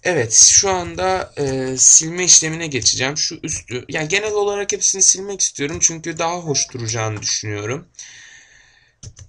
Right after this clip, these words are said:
E'ye bastım, silgimi aldım veya buradan da silgi alabiliriz. Burada kullanmak istediğim şu, e, paletim.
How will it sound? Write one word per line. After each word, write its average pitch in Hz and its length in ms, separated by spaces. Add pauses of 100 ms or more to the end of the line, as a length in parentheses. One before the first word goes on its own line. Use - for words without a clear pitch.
(160)
E'ye 175 380
bastım, 131 600 (220)
silgimi 135 460
aldım 101 300
veya 113 260
buradan 110 300
da 101 40
silgi - 400
alabiliriz. 107 680 (320)
Burada 196 260
kullanmak 180 540
istediğim 147 500
şu, 135 440 (460)
e, 104 220
paletim. 113 640